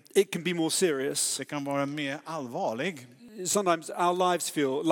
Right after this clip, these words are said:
Speaker 1: lifeless.
Speaker 2: Ibland är våra liv som känner som det är livlös.
Speaker 1: And life is linked to hope.
Speaker 2: Och, och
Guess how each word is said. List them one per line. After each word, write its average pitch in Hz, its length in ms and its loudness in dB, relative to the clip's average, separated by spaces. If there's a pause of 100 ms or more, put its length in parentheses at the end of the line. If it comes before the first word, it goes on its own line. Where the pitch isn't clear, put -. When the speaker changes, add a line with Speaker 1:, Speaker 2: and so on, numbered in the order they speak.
Speaker 1:
lifeless. - 560 -4 (140)
Speaker 2:
Ibland 147 360 -2
är 139 100 0
våra 139 220 2
liv 151 360 0
som 123 220 -4
känner 120 240 -6
som 113 180 -6
det 123 60 -6
är 120 60 -6
livlös. 120 720 -4 (240)
Speaker 1:
And 196 160 4 (260)
life 180 640 0
is 175 260 6
linked 175 460 0
to 160 100 -2
hope. - 540 -2 (440)
Speaker 2:
Och, 147 340 -4
och 135 60 -6